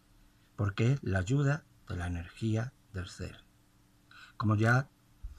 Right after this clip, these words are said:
comenté en el anterior vídeo, esa es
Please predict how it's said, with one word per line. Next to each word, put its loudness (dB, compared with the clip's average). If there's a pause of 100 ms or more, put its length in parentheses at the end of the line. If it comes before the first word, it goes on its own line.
(180)
comenté 6 (1300)
en 4
el 6
anterior 4
vídeo, 2 (840)
esa -2 (260)
es -2